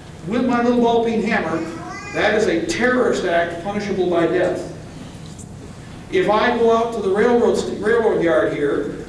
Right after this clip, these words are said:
take my little ball peen hammer again and start wailing on the track, that is a terrorist act punishable by death. Now, we've had terrorists try and function in this country for years,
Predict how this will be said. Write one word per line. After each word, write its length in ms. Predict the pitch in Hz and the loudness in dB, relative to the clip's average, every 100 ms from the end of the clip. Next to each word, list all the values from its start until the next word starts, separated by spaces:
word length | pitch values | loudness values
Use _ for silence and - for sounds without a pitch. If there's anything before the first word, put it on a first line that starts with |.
| - - - | -14 -16 -6
take 180 | 190 | -4
my 140 | 202 196 | -2 -2
little 180 | 202 196 | 0 4
ball 240 | 208 208 | 4 4
peen 140 | 196 | 0
hammer 320 | 180 196 190 175 | -2 -4 -2 -4
again 280 | 214 190 | 0 0
and 100 | 190 | -2
start 280 | - 170 175 | -2 0 2
wailing 360 | 170 208 202 202 | 2 4 4 2
on 140 | 202 | 0
the 60 | 180 | -2
track, 540 | 214 214 175 - - - - - - - - | 0 0 0 -2 -6 -12 -16 -16 -18 -18 -6
that 240 | 165 190 202 | -2 0 0
is 100 | 202 | 0
a 140 | 202 | 0
terrorist 520 | - 226 202 165 165 | 0 0 2 2 0
act 380 | 175 170 180 - | 0 0 0 -4
punishable 400 | 190 185 - 170 | -6 -6 -6 -4
by 200 | 165 160 | -2 0
death. 360 | 185 190 - - - - - - - - - - - - - - - 165 156 - | -2 -2 -6 -10 -14 -18 -18 -18 -16 -16 -16 -16 -18 -18 -16 -16 -12 -8 -8 -4
Now, 460 | 196 233 - - - - - | 0 0 0 -4 -10 -12 -10
we've 240 | 233 - - | -6 -2 0
had 300 | 269 262 - | 2 0 0
terrorists 520 | 226 233 160 165 - | 0 0 0 -2 -2
try 160 | 196 | -4
and 100 | 170 | -4
function 300 | 220 208 202 | -4 -4 -4
in 40 | 160 | -8
this 140 | 151 - | -10 -8
country 240 | 160 151 | -8 -8
for 120 | 151 | -8
years, 340 | 185 165 - | -4 -2 -2